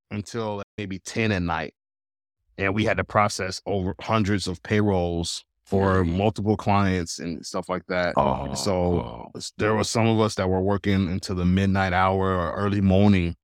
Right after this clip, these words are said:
Speaker 1: because the server went down, and we, nobody could do anything until the server was fixed back up.
Speaker 2: Wow, that's crazy. It's interesting. You made me think of a thing too, 'cause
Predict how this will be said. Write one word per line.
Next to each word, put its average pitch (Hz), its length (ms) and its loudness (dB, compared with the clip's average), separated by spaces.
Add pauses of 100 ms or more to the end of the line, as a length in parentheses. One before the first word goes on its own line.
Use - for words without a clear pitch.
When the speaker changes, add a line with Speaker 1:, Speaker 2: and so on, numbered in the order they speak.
(400)
Speaker 1:
because 104 500 2
the 92 80 -6
server 98 340 0
went 90 220 2
down, 85 460 -2
and 82 580 -8
we, 90 260 -6
nobody 98 320 -4
could 87 180 -10
do 92 200 0
anything 85 360 -2
until 82 220 -10
the 80 80 -8
server 82 300 -4
was 76 260 -8
fixed - 260 -8
back 78 240 -6
up. - 180 -6 (760)
Speaker 2:
Wow, - 340 -6 (240)
that's 62 380 0
crazy. 69 460 -4 (640)
It's 82 140 -2
interesting. 87 420 0
You 65 120 -6
made 71 160 -2
me 73 100 -2
think 67 200 -8
of 62 140 -6
a 58 280 -4
thing 62 260 -4
too, 67 200 -4
'cause 58 220 -12